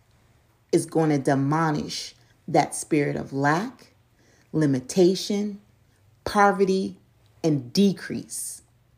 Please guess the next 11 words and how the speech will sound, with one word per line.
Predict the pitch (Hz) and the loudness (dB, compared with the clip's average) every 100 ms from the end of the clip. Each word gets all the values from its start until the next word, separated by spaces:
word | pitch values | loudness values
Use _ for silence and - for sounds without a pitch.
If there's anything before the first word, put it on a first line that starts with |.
| _ _ _ _ _ _ _ _ _ _ _ _ _ _ _ _ _ _ _ _ _ _ _ _ _ _ _ _ _ _ _ _ _ _ - | _ _ _ _ _ _ _ _ _ _ _ _ _ _ _ _ _ _ _ _ _ _ _ _ _ _ _ _ _ _ _ _ _ _ 6
As | 202 214 220 233 233 - | 6 6 2 -2 -6 -10
you | - 170 185 - | -2 0 0 0
even | 185 170 165 160 | 0 2 2 0
speak | 165 - - - 208 220 - | -4 -8 -8 0 0 0 2
those | 139 127 | 2 0
words, | - 123 - - - - - _ - | -6 -6 -8 -12 -18 -20 -20 _ -4
as | 202 214 - | -2 -2 -4
you | 185 | -8
thank | - - 214 226 | -8 -2 0 0
him | - 175 147 139 - - _ | 0 -2 0 -2 -10 -20 _
for | - - 165 151 143 139 151 | -4 2 4 4 4 -2 -6